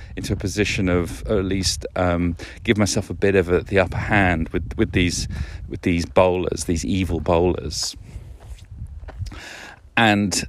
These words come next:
and then you force my hand a bit by having this young guy come in and come up and grab me and confront me. And so, uh, yeah, I kicked, I kicked off,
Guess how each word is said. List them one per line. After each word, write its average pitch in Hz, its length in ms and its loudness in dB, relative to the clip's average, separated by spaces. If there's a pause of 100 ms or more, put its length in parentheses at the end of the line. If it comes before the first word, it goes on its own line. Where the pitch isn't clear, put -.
(140)
and 113 160 6
then 123 180 6
you 117 680 6 (420)
force - 460 4
my 78 160 2
hand 76 340 -2
a 78 60 0
bit - 360 2 (360)
by 90 120 6
having 87 600 2
this - 220 -4
young 85 540 0 (180)
guy 80 260 4
come 80 260 -2
in 76 120 0
and 76 280 -4 (280)
come 92 160 6
up 78 120 0
and 82 160 -2
grab 92 480 4
me 78 140 -4
and 76 100 -6
confront - 460 -2
me. 82 220 -2 (460)
And 117 160 -2
so, 131 520 6
uh, - 20 4
yeah, 190 300 6
I 170 80 -2
kicked, - 360 -2 (100)
I 165 60 -6
kicked - 300 2
off, - 440 4